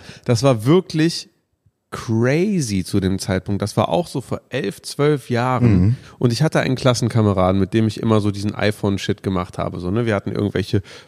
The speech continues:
Speaker 2: Bluetooth-Chat-Apps, mit denen wir so im Unterricht dann über Bluetooth,
Speaker 1: Ja.
Speaker 2: äh, gechattet haben. Wir haben sowieso immer Modern Combat gespielt
Speaker 1: Ja,
Speaker 2: und so.
Speaker 1: ja, ja,
Speaker 2: Also das war,
Speaker 1: geil.
Speaker 2: das war immer ganz, ganz wild, so, äh, während der Schulzeit.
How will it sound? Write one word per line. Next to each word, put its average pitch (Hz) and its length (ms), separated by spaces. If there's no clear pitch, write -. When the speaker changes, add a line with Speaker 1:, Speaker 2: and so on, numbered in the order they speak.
Speaker 2:
Bluetooth-Chat-Apps, 117 1400
mit 107 200
denen 110 180
wir 104 100
so 101 220
im 127 260
Unterricht 131 580
dann 110 160
über 110 280
Bluetooth, 117 340
Speaker 1:
Ja. 110 200
Speaker 2:
äh, 110 180
gechattet 113 540
haben. 107 240
Wir 104 100
haben 107 120
sowieso 110 420
immer 104 240
Modern 101 360
Combat 107 440
gespielt 107 440
Speaker 1:
Ja, 107 140
Speaker 2:
und 117 60
so. 113 120
Speaker 1:
ja, 104 180
ja, 104 100
Speaker 2:
Also 110 120
das 110 120
war, 120 120
Speaker 1:
geil. 110 160
Speaker 2:
das 110 200
war 110 100
immer 113 240
ganz, 110 180
ganz 104 200
wild, 131 200
so, 113 80
äh, 107 600
während 107 500
der 104 80
Schulzeit. 120 460